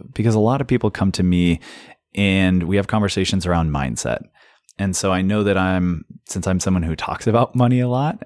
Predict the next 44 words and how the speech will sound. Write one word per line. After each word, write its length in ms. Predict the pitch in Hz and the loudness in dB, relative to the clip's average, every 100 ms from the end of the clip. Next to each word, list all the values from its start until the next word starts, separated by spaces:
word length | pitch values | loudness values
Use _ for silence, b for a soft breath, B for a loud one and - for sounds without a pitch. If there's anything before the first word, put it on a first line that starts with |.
| - | -6
and 320 | 80 80 - B B B - | -4 -4 -6 B B B -2
my 140 | 95 | -2
friends 460 | 95 98 92 90 82 | 0 -2 0 -2 -2
know 220 | 85 87 | -2 0
that 220 | 87 - - | -2 -4 -4
that's 280 | 76 - - | -4 -4 -4
what 100 | 85 | -2
I 80 | |
do 160 | 82 82 | -2 -4
for 200 | 78 80 | -6 -6
a 40 | |
living, 280 | 73 85 156 | -4 -2 -2
they 120 | 139 | 0
know 260 | 110 104 107 | 0 2 2
they 140 | 98 | 0
can 140 | 90 90 | 0 -4
come 200 | 87 85 | -2 -4
to 100 | - | -2
me. 320 | 80 73 71 B B - | -4 -2 -6 B B -4
So 440 | - 80 73 64 - - | 0 2 2 -2 -10 -6
they 240 | - 107 98 | -2 2 2
already 260 | 92 82 | 0 -2
have 200 | 78 85 | -4 -4
that 160 | 110 - | -4 -2
person 260 | 139 - | -2 0
in 100 | 139 | -2
their 140 | 139 135 | 0 0
life. 320 | 135 156 - - | -2 -4 -8 -6
You 60 | 117 | -2
know, 100 | 104 | 0
for 120 | 110 | 0
people 380 | 98 113 110 104 | 0 2 2 2
who 280 | - 104 87 - | 0 -4 -4 -4
don't 480 | - 156 123 101 - - | -2 0 0 -2 -8 -12
have 420 | - - 95 87 | -6 0 0 0
someone 340 | - 98 92 | 0 0 2
in 80 | 87 | 0
their 160 | 85 82 | 0 0
life 320 | 73 76 - | 0 -4 -4
like 220 | 104 110 | -4 -4
that, 340 | - 131 151 - | -2 -2 -2 -4
I 160 | 98 123 | 0 0
would, 500 | 131 143 143 127 B B B B B | 2 0 0 -2 B B B B B
um, 200 | B 92 | B -12